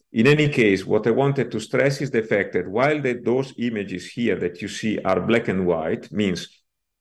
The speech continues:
urban, non-urban, when you use this approach, what you get is an image which, if you look, I'm sorry, I guess the problem is the,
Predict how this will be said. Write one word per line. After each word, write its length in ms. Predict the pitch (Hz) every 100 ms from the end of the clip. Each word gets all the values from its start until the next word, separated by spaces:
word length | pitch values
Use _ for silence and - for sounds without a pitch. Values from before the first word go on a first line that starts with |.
| _ 120
urban, 480 | 123 113 110 110 -
non-urban, 800 | 101 98 92 85 90 139 185 185 _ _ _
when 300 | 113 160 196
you 100 | 196
use 360 | 175 143 123 -
this 200 | 110 107
approach, 520 | - 104 95 143 151
what 280 | 117 110 170
you 80 |
get 360 | 143 110 143 160
is 380 | 160 - 113 120
an 120 | 156
image 460 | 113 104 139 175 -
which, 420 | - 113 - - -
if 200 | 110 -
you 80 | 131
look, 420 | 170 190 - - _ _ _
I'm 140 | 107 98
sorry, 460 | 117 117 117 -
I 120 | 101
guess 320 | 95 104 104 -
the 120 | 95
problem 420 | 110 110 107 95
is 200 | 92 -
the, 360 | 95 92 87